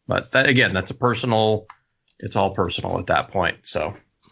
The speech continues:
and Garrett, to your point, like, with that, uh, Tuono we talked about last week, uh, if I bought, if I were to be able to buy one of those,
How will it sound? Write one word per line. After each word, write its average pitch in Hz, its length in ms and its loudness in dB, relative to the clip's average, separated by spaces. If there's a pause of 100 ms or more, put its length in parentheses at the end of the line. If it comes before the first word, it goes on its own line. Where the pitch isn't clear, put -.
(540)
and 123 140 4
Garrett, 139 260 4
to 135 80 -2
your 131 160 4
point, 135 460 2
like, 113 180 0
with 117 200 0
that, 107 340 2
uh, 101 100 4
Tuono 117 460 4
we 127 100 4
talked 127 240 4
about 131 260 4
last 127 320 2
week, 143 360 4 (680)
uh, - 220 -6
if 127 120 2
I 120 120 6
bought, 107 360 2
if 127 120 0
I 151 80 6
were 147 80 6
to 139 80 4
be 117 160 2
able 120 160 4
to 98 40 -6
buy 92 240 2
one 131 200 4
of 139 80 2
those, 147 480 2